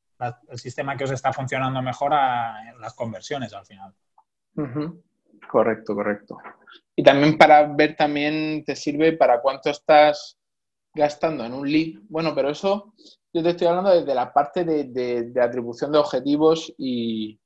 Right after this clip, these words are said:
Speaker 2: y eventos, porque yo sé que solamente con AdWords tú puedes saber qué campañas te están funcionando mejor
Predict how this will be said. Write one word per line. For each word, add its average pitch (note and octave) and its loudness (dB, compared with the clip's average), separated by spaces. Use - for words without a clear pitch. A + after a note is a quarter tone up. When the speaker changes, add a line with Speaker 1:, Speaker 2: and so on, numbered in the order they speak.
Speaker 2:
y C3+ 0
eventos, B2 2
porque B2+ -2
yo C#3+ 4
sé D#3 2
que C3 2
solamente D3 2
con C#3+ 4
AdWords D#3 4
tú C3+ -6
puedes C#3 4
saber C#3 0
qué B2+ -4
campañas C3 -4
te C#3 -4
están C#3 2
funcionando C#3+ -2
mejor F#3 4